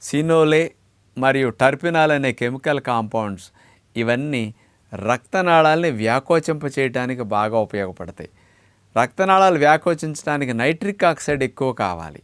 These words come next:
ఈ యాలకుల పొడి మనం వాడినప్పుడు మన బ్లడ్ వెజల్స్‌లోనే నైట్రిక్ ఆక్సైడ్ ప్రొడక్షన్ పెరిగి రక్తనాళాలు సింగిల్ రోడ్లో ఉన్న ఇలా డబుల్ రోడ్ అంతా వెడల్పు అవుతాయట. రక్తనాళాలు వెడల్పు అయితే బీపీ న్యాచురల్గా తగ్గుతుంది. అలాంటి ఔషధ గుణం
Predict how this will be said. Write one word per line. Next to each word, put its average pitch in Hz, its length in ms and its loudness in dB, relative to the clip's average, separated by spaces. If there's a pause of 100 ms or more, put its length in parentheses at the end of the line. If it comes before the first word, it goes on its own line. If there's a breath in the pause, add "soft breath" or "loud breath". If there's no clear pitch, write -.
(100)
ఈ 123 180 0
యాలకుల 175 380 4
పొడి 196 200 0
మనం 151 280 0
వాడినప్పుడు 123 800 0 (540 soft breath)
మన 123 140 -2
బ్లడ్ 123 420 2
వెజల్స్‌లోనే 175 880 0
నైట్రిక్ 175 540 0
ఆక్సైడ్ 156 340 0
ప్రొడక్షన్ 127 540 -4
పెరిగి 147 300 0
రక్తనాళాలు 151 680 2
సింగిల్ 165 400 -4
రోడ్లో 151 380 4
ఉన్న 131 120 0
ఇలా 127 220 2
డబుల్ 110 400 2
రోడ్ 147 260 2
అంతా 131 200 0
వెడల్పు 117 380 0
అవుతాయట. 98 380 -6 (600 soft breath)
రక్తనాళాలు 170 640 2
వెడల్పు 170 380 0
అయితే 180 220 0
బీపీ 160 380 -2
న్యాచురల్గా 135 600 -2
తగ్గుతుంది. 95 560 -6 (520 soft breath)
అలాంటి 151 540 2
ఔషధ 147 360 0
గుణం 139 340 -2